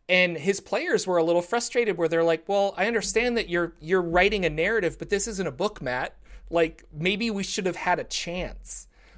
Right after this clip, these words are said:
Or what if they did think of something really creative, but Matt's like, "Well, he's immune to that," you know? And that's not what happened, but, like, you could see somebody doing that. So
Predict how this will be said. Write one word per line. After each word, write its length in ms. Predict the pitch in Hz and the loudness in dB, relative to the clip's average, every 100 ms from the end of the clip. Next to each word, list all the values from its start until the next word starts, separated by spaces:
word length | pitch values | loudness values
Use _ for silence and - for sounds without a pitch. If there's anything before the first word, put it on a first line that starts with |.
| - | -6
Or 420 | 196 208 190 165 - _ _ | 4 4 4 0 -4 _ _
what 360 | 131 151 226 240 | -8 2 2 2
if 260 | 214 240 - | 0 0 0
they 160 | 190 180 | -2 -2
did 320 | 139 208 320 | -2 -4 -2
think 260 | 220 180 | -6 -4
of 100 | 160 | -6
something 340 | - 165 165 156 | -4 -6 -6 -2
really 220 | 151 143 | -2 -2
creative, 640 | - 143 135 127 123 117 - _ _ - | -4 -4 -4 -4 -6 -10 -20 _ _ -2
but 140 | 175 | -2
Matt's 320 | 175 175 175 170 | 2 -2 0 0
like, 220 | 160 156 | 0 0
"Well, 720 | 156 180 180 175 165 156 151 | -4 2 4 4 4 2 -2
he's 280 | - 190 180 | -8 -6 -4
immune 220 | 165 165 | -4 -4
to 60 | 135 | -6
that," 260 | 110 98 - 147 | -10 -12 -14 -10
you 80 | |
know? 160 | 147 123 | -8 -4
And 240 | 170 190 180 | -2 -2 6
that's 320 | 220 220 196 | 6 6 -2
not 140 | 180 | -2
what 100 | 131 | 0
happened, 320 | 170 160 147 | 0 0 0
but, 160 | 143 143 | -4 -2
like, 220 | 151 147 | -2 -2
you 80 | 196 | -4
could 160 | 202 196 | -2 -2
see 200 | 269 247 | -4 -2
somebody 360 | - 156 143 | -2 -2 -4
doing 300 | 135 180 131 | -6 -6 -6
that. 180 | 113 - | -10 -6
So 160 | 165 | -4